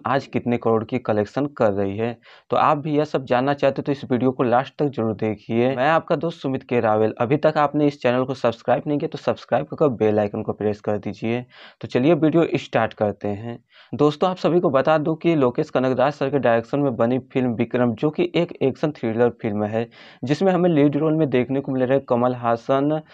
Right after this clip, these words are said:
विजय सेतुपति और फहद फासिल। वहीं दोस्तों, आप सभी को बता दूं कि इस फिल्म को प्रोड्यूस किया है कमल हासन और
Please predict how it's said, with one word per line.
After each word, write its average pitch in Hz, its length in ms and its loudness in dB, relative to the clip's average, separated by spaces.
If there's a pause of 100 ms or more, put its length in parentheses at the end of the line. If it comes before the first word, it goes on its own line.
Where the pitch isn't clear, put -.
(220)
विजय 120 300 2
सेतुपति 135 840 0
और 120 300 2 (300)
फहद 110 280 2
फासिल। 107 480 -4
वहीं 127 180 4
दोस्तों, 127 300 2
आप 120 80 0
सभी 131 200 -2
को 127 100 -4
बता 120 300 2
दूं 151 140 -4
कि 151 120 -2
इस 143 180 -6
फिल्म 139 240 -2
को 143 160 -2
प्रोड्यूस 139 400 0
किया 135 200 2
है 135 120 2
कमल 131 320 0
हासन 139 300 -2
और 135 300 2